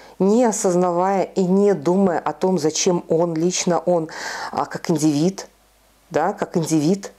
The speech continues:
когда теряется его индивидуальность, зачем он пришёл играть в эту игру. И вот когда эта индивидуальность расплывается, расползается, превращается в некую такую серую,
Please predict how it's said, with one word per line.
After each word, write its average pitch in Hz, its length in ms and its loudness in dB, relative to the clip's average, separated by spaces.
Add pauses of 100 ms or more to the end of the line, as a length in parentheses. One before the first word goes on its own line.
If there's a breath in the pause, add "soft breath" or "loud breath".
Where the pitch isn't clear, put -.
когда 147 220 -2
теряется 208 520 0
его 185 180 2
индивидуальность, 156 640 -2
зачем 214 300 0
он 180 100 -2
пришёл 190 600 0
играть 196 440 -2
в 165 60 0
эту 180 260 0
игру. 160 320 -2 (1040 loud breath)
И 170 80 0
вот 180 100 0
когда 196 260 0
эта 190 200 0
индивидуальность 175 680 -2
расплывается, 196 800 0
расползается, 185 720 -2
превращается 180 800 -2
в 170 60 -2
некую 190 360 0
такую 156 300 -4
серую, 143 500 0